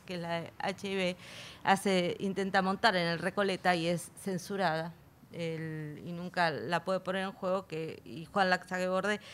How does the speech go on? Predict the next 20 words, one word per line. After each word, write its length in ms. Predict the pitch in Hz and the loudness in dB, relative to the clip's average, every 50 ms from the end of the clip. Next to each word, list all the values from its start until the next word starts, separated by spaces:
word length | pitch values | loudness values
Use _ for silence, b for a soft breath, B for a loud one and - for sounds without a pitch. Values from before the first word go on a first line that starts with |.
| B B B B B | B B B B B
analiza 480 | 202 220 226 233 233 247 - 285 269 277 | 2 2 2 2 2 0 0 2 2 2
eso 320 | 269 - - 285 277 262 | 0 -2 -2 -2 -2 0
diciendo 440 | 247 240 - - 294 302 294 277 277 | -2 -2 -4 -4 -2 -2 2 4 6
algo 380 | 277 285 277 277 262 240 - - - 220 - - - - - - - - _ - | 6 6 6 6 4 2 2 -2 -10 -10 -10 -12 -16 -20 -20 -20 -20 -20 _ -8
bien 160 | - 285 294 | -8 -6 -6
interesante, 640 | 302 277 - 226 247 240 - 311 302 269 220 214 196 | -4 -4 -2 -2 -4 -2 -2 -4 -4 -4 -4 -6 -4
que 100 | - 214 | -4 -2
dice, 400 | 226 240 - - 262 262 269 262 B B B B B B B B B B B B B - - | -2 -2 -2 2 2 2 2 0 B B B B B B B B B B B B B -14 -4
el 720 | - 208 226 214 214 214 214 208 214 214 208 202 - - - - - - | 0 4 4 4 6 4 4 4 4 4 2 0 -2 -4 -8 -14 -14 -6
Maresca 420 | - 214 233 240 277 254 - 294 254 | 4 6 6 6 6 4 2 0 0
se 120 | - 240 | 0 -2
ponía 260 | - 208 220 247 247 | -2 0 0 4 4
al 120 | 233 233 240 | 4 4 4
hombro 640 | 247 254 262 269 262 262 269 269 277 285 285 - - | 2 2 2 2 0 2 2 2 2 2 0 -2 -6
y 140 | - - 214 | -8 -8 -6
colectivizaba 880 | - - 214 208 208 202 - - - 220 214 220 - - 247 254 269 | 0 2 4 4 4 2 -2 -8 -8 -6 -4 -4 -4 0 2 4 4
un 160 | 277 254 226 - | 4 4 2 -2
pánico 840 | - - 254 269 277 285 294 285 - - - 285 285 294 254 - - - - - - - | 4 8 8 8 8 6 -2 -6 -8 -8 -2 0 0 2 0 -2 -6 -14 -20 -20 -20 -8
que 260 | - 214 208 208 214 220 | -2 0 2 4 4 4
era, 480 | 226 240 247 247 254 254 - - - | 6 6 8 8 8 6 4 2 -4